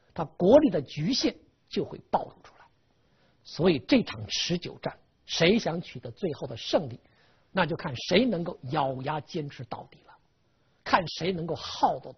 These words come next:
最后。哎，双方就这么耗，耗，耗，耗到最后，终于有人耗不下去了。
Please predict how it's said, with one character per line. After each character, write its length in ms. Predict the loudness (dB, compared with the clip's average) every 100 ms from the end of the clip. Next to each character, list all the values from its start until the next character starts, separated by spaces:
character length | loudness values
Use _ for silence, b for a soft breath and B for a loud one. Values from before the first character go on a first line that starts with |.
| _
最 180 | -8 -8
后。 360 | -4 -4 -4 _ _ _ _ _ _ _ _ _ 0
哎， 200 | 0 0
双 280 | 0 0 0
方 180 | -6 -8
就 80 |
这 80 | -10
么 100 | -12
耗， 380 | -12 -10 -8 -10 _ _
耗， 280 | -12 -12 -12
耗， 260 | -20 -20 _ _ _ _ _ _ 2
耗 200 | 6 6
到 140 | 4 -4 _ _
最 180 | 0 2
后， 160 | -2 0
终 360 | 8 8 8 4
于 180 | 2 0
有 180 | 0 -2
人 160 | -6
耗 220 | -8 -12
不 80 | -14
下 140 | -18 -20
去 200 | -20
了。 140 | -20